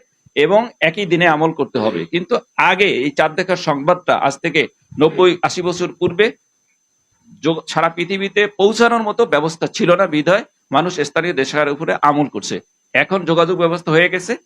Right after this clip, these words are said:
এখন এটা নতুন মাসালা না, পুরাতন মাসালা। বিজ্ঞানের অবদানে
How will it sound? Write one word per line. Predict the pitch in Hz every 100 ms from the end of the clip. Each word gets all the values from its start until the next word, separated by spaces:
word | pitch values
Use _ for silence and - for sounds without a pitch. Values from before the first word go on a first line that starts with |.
| _ -
এখন | 127 151 175
এটা | 147 156
নতুন | 143 185 226
মাসালা | 196 165 175 190
না, | 220
পুরাতন | _ 233 262 262 240
মাসালা। | 196 165 165 185 196 - - _ -
বিজ্ঞানের | 165 165 156 190 196 208 214
অবদানে | - 160 190 196 202 233 240